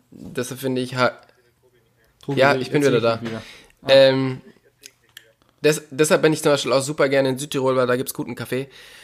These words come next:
Speaker 1: Ähm, ja, ist, ist Wahnsinn.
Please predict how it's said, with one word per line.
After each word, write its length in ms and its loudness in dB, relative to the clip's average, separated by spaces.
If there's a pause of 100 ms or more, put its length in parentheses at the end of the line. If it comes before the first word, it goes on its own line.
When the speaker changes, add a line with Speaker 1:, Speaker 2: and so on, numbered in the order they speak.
(880)
Speaker 1:
Ähm, 440 2 (440)
ja, 320 2 (240)
ist, 300 -8
ist 320 -8
Wahnsinn. 520 0